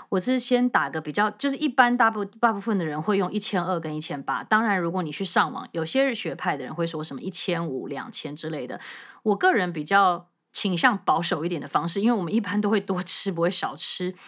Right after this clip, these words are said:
而且现在大家生活，就是说生活上比较容易吃到食物，去seven旁边买一个又是有食物，所以基本上我是算少不算多啦，所以我都是用一千二来算。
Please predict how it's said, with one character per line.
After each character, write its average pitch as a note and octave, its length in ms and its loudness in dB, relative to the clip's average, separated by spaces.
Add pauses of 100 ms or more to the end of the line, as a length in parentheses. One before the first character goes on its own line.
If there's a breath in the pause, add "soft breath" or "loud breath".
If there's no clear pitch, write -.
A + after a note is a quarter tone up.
(240 loud breath)
而 G3+ 100 0
且 G#3 140 2
现 A3 180 2
在 G#3 140 4
大 G3 160 4
家 F#3 260 2 (240 loud breath)
生 A#3 320 2
活， E3+ 240 0
就 E3 180 -2
是 F#3 180 -2
说 E3+ 240 0
生 A#3 200 2
活 G3+ 120 2
上 F3+ 320 0 (440)
比 G#3+ 80 2
较 C4 160 4
容 G3 200 2
易 G#3 80 0
吃 - 220 -4
到 F#3+ 160 6
食 D#3+ 220 -4
物， F3+ 100 -2
去 F#3+ 160 -2
seven F3+ 320 0
旁 D#3 180 -6
边 D#3+ 120 -4
买 C#3+ 180 -4
一 B2 40 -8
个 D3 100 -6
又 F#3 160 0
是 F3 140 -8
有 - 100 -10
食 - 240 -8
物， E3 140 -4
所 A3+ 140 0
以 G#3 100 -2 (240 loud breath)
基 C#4 140 0
本 G3+ 140 0
上 G#3+ 180 4
我 D3+ 60 -6
是 A#3 140 -2
算 F#3+ 320 0
少 C3 240 -4
不 - 100 -16
算 D3+ 300 0
多 C#3 220 -6
啦， A2 140 -2
所 - 140 -2
以 G#3 40 2
我 F#3 180 -2
都 E3+ 120 -4
是 F3 140 -4
用 F3 120 -2
一 - 40 -8
千 - 240 -6
二 C#3+ 140 -4
来 - 180 -10
算。 - 340 -6